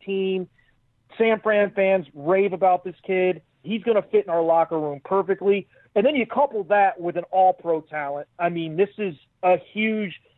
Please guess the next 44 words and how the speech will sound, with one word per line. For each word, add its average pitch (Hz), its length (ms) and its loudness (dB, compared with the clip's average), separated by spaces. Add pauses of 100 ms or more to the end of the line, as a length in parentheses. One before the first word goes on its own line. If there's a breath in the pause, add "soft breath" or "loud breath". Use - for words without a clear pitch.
(100)
huge 202 380 0
deal 190 200 2
for 180 140 0
the 170 100 2
Colts. 165 300 0
Very 208 300 2
positive, 180 520 -2
in 170 80 -6
my 165 200 -4
opinion. 160 500 -4 (240 soft breath)
I 160 100 2
think 170 200 -4
they're 175 120 0
gonna 175 180 4
work 165 280 0
this 170 240 -4
out. 160 300 2 (120)
And 190 100 2
listen, 170 340 -2
if 147 80 -6
you're 175 120 4
worried 220 240 4
about 202 220 0
the 175 80 -10
thirteenth 190 580 -6
pick, 180 340 -2 (140)
the 160 100 0
overall 170 420 2
pick 175 240 -2
or 170 80 0
whatever, 165 520 2 (140 loud breath)
and 160 100 -2
you 165 40 2
don't 175 200 2
think 175 260 -2
we 170 240 -4
can 156 140 -8
get 165 120 2
a 160 60 0
quarterback, 160 480 0
I'm 156 120 -4
telling 180 360 0
you, 113 120 -18
he's 160 180 -8